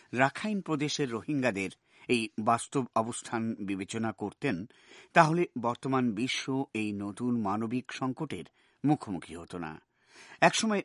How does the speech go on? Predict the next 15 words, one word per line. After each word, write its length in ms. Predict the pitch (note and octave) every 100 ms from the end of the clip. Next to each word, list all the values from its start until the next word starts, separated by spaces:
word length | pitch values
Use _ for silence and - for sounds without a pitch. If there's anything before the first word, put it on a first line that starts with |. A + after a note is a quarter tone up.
| B2
ব্রিটিশ 500 | A#2+ G#3 C4+ A#3 F3
বিরোধী 480 | F3 F3 D#3 D#3+ D#3
আন্দোলনে 760 | A2 A2 A2 C3+ D3+ A2+ E2+ G2+
রোহিঙ্গা 460 | B2 A#2+ C#3 A#2 G#2+
মুসলমান 600 | F#2 - B2+ B2 B2 A#2+ - - -
এবং 200 | D3 C#3 C#3+ A#2+
মিয়ানমারের 640 | B2+ D3 D#3 D3 D3 B2+
বৌদ্ধরা 640 | F#2+ G#2+ - - B2+ F#2 - - -
যে 180 | A#2+ B2
কাঁধে 460 | - A2+ A2+ C#3 C3+
কাঁধ 300 | - A#2+ D3+ -
মিলিয়ে 380 | G#2 G#2+ G#2 G#2
রুখে 280 | G#2 - D3+
দাঁড়িয়েছিলেন 640 | G#2+ F2+ F2+ - F#2+ G#2+ C3+ _ _ -
তৎকালীন 500 | A2+ - G2+ F#2+